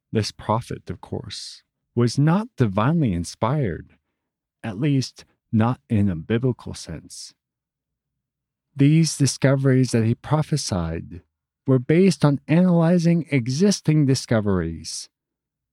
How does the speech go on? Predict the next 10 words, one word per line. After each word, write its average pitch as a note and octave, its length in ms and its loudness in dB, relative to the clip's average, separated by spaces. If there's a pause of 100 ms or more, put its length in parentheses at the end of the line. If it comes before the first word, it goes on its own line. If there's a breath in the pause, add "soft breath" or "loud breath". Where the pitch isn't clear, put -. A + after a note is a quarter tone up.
finding D3+ 480 4
patterns C#3 760 -2
in B2+ 140 0
God's A#2 380 -2
creation B2 840 -2 (720)
that G#2+ 160 2
a F#2 80 0
few D3+ 460 0
had F#2+ 240 -6
suspected, F#2 840 -6